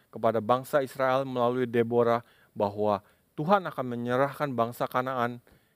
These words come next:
kepada mereka, saat itu seharusnya Barak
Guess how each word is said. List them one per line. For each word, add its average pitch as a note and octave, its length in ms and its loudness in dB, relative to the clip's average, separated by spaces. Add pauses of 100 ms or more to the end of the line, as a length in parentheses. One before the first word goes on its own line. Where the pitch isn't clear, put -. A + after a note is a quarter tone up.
kepada A2+ 400 2
mereka, A#2 560 -2 (2000)
saat F#3 480 -2
itu D3+ 240 -6 (300)
seharusnya A#2 500 -4
Barak A#2+ 400 2